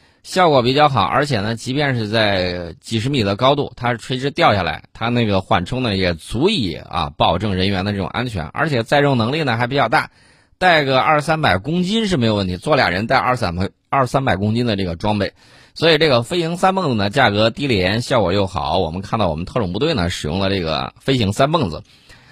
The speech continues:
那至于说这个高大上的这种，啊，翼装飞行，不好意思，太危险了。各国部，特种部队呢，也就是想试试而已。但是这个东西载荷不行，而且到最后呢，渗透的时候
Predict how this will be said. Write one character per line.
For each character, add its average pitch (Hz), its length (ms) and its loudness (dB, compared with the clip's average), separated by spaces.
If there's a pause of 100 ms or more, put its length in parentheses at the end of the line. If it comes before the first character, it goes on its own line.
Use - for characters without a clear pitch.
(180)
那 165 200 2
至 190 240 0
于 190 120 4
说 196 240 2
这 190 100 0
个 147 100 4
高 185 200 2
大 180 160 4
上 180 220 2
的 120 120 0
这 135 100 -2
种， 95 360 -4 (180)
啊， 98 200 -4
翼 185 260 -2
装 160 200 4
飞 170 200 2
行， 110 240 0
不 - 100 -2
好 101 140 2
意 82 60 -4
思， - 120 -12
太 127 160 0
危 135 140 0
险 62 200 -6
了。 57 300 -14
各 120 160 -6
国 120 140 2
部， 123 180 -4
特 - 160 -4
种 104 140 2
部 110 80 0
队 123 100 2
呢， 90 240 0
也 92 340 0
就 143 320 0
是 90 360 -4
想 92 240 0
试 165 200 -2
试 110 140 -2
而 82 160 2
已。 78 160 -8
但 123 140 2
是 131 40 -2
这 135 80 -2
个 123 80 0
东 135 140 0
西 123 180 -2 (480)
载 101 280 2
荷 110 200 2
不 151 120 2
行， 73 240 -8 (420)
而 - 220 2
且 139 160 2
到 127 160 2
最 143 100 0
后 143 160 2
呢， 107 160 0
渗 143 220 -2
透 135 120 0
的 107 140 0
时 95 140 -4
候 107 180 0